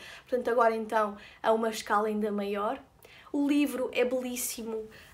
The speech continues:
eh, ele tem referências interessantíssimas. Aliás,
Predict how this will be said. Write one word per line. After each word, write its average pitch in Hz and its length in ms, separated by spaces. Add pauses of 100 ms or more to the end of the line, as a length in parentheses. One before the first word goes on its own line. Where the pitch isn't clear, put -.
(140)
eh, 247 400
ele 269 140
tem 277 180
referências 269 680
interessantíssimas. 233 1040
Aliás, 233 440